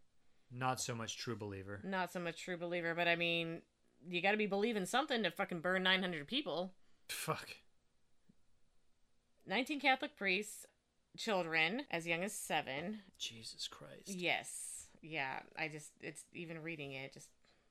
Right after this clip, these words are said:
Speaker 1: That's fucked up.
Speaker 2: It's so bad. So they included mayors, councilmen, nobles, every walk of life. Like, basically, like, no one was spared.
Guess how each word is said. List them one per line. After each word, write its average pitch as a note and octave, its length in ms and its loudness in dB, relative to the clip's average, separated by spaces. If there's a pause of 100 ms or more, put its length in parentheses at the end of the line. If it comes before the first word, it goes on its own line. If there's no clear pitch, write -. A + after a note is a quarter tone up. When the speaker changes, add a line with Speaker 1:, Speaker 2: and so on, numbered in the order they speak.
Speaker 1:
That's - 180 -12
fucked - 380 -10
up. D#3 200 -8 (140)
Speaker 2:
It's - 180 -12
so - 260 -10
bad. G1+ 340 -8 (880)
So E3 520 4 (640)
they F3+ 400 2
included D#3+ 680 2 (1040)
mayors, E3 760 2 (260)
councilmen, D3 720 -4 (280)
nobles, D3 760 -4 (1120)
every G#3 220 4
walk F3 280 6
of D#3+ 120 -2
life. D3+ 360 0
Like, E3 260 -2
basically, A#3 460 0
like, G3 180 0
no F#3+ 200 0
one F#3+ 360 0
was E3 500 0
spared. C#3+ 680 -4